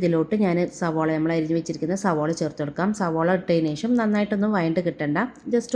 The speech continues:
ഒരു മിനിറ്റ് ഒന്ന് സോട്ട് ചെയ്തെടുത്താൽ മതി കേട്ടോ. എന്നിട്ട് ഇതിലോട്ട് നമ്മൾ അരിഞ്ഞ് വെച്ചിരിക്കുന്ന എല്ലാ വെജിറ്റബിൾസും നമുക്ക് ഇതിലോട്ട് ചേർത്ത് കൊടുക്കാം. ബീൻസ് ചേർത്ത് കൊടുക്കാം, ക്യാരറ്റ് ചേർത്ത് കൊടുക്കാം,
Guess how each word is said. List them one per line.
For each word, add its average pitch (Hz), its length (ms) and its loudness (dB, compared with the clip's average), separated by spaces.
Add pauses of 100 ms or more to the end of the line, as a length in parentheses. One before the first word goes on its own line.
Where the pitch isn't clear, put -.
ഒരു 240 160 6
മിനിറ്റ് 180 240 0
ഒന്ന് 208 180 0
സോട്ട് 175 220 2
ചെയ്തെടുത്താൽ 147 440 -2
മതി 139 160 -6
കേട്ടോ. 120 180 -8 (1400)
എന്നിട്ട് 220 260 0
ഇതിലോട്ട് 170 360 2
നമ്മൾ 185 200 4 (120)
അരിഞ്ഞ് 175 320 2
വെച്ചിരിക്കുന്ന 175 440 0 (100)
എല്ലാ 180 280 4
വെജിറ്റബിൾസും 165 600 -2
നമുക്ക് 170 260 0
ഇതിലോട്ട് 156 340 0 (100)
ചേർത്ത് 240 260 2
കൊടുക്കാം. 147 300 -4 (520)
ബീൻസ് 170 340 0
ചേർത്ത് 165 240 0
കൊടുക്കാം, 156 320 -2 (120)
ക്യാരറ്റ് 170 420 -2
ചേർത്ത് 165 240 0
കൊടുക്കാം, 156 280 -2